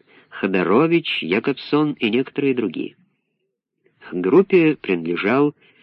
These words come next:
и Алтунян, друг Григоренко, военный инженер, бывший майор, который уже в конце тысяча девятьсот шестьдесят девятого года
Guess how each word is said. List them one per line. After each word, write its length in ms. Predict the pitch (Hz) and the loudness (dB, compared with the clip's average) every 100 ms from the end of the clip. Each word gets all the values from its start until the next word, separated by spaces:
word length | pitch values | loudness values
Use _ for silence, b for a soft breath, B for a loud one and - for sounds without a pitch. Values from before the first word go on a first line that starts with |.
| b - | b -2
и 160 | 120 | 0
Алтунян, 880 | 139 143 139 160 113 90 85 80 76 - | 2 2 2 0 2 0 -4 -8 -16 -16
друг 340 | 80 104 147 120 | -6 0 2 2
Григоренко, 840 | 110 120 110 87 80 78 80 71 b b b | 2 2 2 0 -2 -6 -10 -10 b b b
военный 460 | 73 90 123 139 127 | -2 2 4 4 2
инженер, 580 | 107 104 92 92 92 - b - | 2 -2 0 0 0 -6 b 0
бывший 340 | 107 110 92 | 0 2 -2
майор, 500 | 80 80 98 143 - b b b b b | -2 0 2 2 0 b b b b b
который 320 | 101 135 131 | -2 4 4
уже 220 | 110 123 | 4 0
в 60 | - | 0
конце 360 | 113 107 113 | -2 0 -2
тысяча 460 | 98 113 104 101 101 | 0 -2 -2 -4 -2
девятьсот 420 | 101 101 110 95 | -2 0 -2 -2
шестьдесят 540 | - 98 87 90 98 | -2 -2 -2 -4 -4
девятого 480 | 85 90 82 - 80 | -2 -2 -2 -4 -4
года 360 | 90 165 165 | 2 2 2